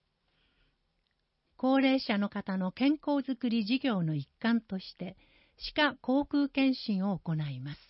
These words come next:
対象者。一、昭和二十五年四月一日から昭和二十六年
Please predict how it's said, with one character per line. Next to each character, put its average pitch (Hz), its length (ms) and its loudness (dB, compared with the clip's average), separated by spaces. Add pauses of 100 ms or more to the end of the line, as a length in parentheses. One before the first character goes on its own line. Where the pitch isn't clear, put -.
(2250)
対 269 180 2
象 233 300 -2
者。 - 180 -10 (1080)
一、 226 480 -6 (480)
昭 302 340 2
和 285 140 4
二 269 200 6
十 220 220 2
五 165 160 0
年 160 240 0
四 - 160 -2
月 269 160 2 (200)
一 240 120 0
日 - 260 -10
か 170 140 -6
ら 165 180 -8 (380)
昭 302 320 0
和 277 160 4
二 262 220 6
十 180 260 0
六 165 260 -4
年 185 260 -2